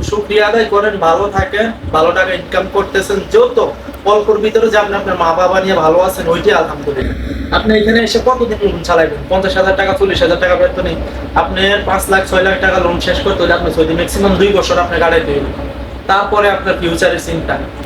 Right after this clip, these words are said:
তারপরে আপনার লাইফ, সবকিছু শেষ হয়ে যাবে। তো আমি মনে করি দেশ থেকে আসার আগে ভাববেন, চিন-, চিন্তা করবেন, জায়গা বিক্রি করেন, যেটাই করেন, সুদের উপর, লাভের উপর ইত্যাদি আমাদের দেশে এগুলো চলে। তো ভাইবা চিন্তা কাজ করবেন,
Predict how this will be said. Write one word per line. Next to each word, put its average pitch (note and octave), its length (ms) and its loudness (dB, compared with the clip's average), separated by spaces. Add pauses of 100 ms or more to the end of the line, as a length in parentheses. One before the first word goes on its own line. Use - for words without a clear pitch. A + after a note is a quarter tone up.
তারপরে G3 360 2
আপনার F3+ 240 0
লাইফ, D3 340 0
সবকিছু B3 400 -2
শেষ A3 240 0
হয়ে D#3+ 100 2
যাবে। D3 160 0 (460)
তো F#3+ 80 2
আমি G3+ 160 4
মনে A#3 260 6
করি A3 200 2
দেশ F#3+ 280 0
থেকে A3 180 2
আসার G3+ 280 0
আগে G3+ 160 2
ভাববেন, F#3+ 540 2
চিন-, - 540 -6
চিন্তা A3 300 2
করবেন, G3+ 400 2 (200)
জায়গা F3+ 320 2
বিক্রি G3 260 0
করেন, G3 300 0
যেটাই F3 380 2
করেন, F#3+ 220 0
সুদের F#3 340 0
উপর, G3+ 220 2
লাভের F3+ 340 2
উপর G3 160 2
ইত্যাদি A3 420 2
আমাদের F3+ 260 0
দেশে F3+ 200 0
এগুলো E3 220 2
চলে। D3+ 280 0 (640)
তো F3+ 120 2
ভাইবা F#3+ 320 4
চিন্তা B3 240 2
কাজ B3 300 0
করবেন, A#3 340 2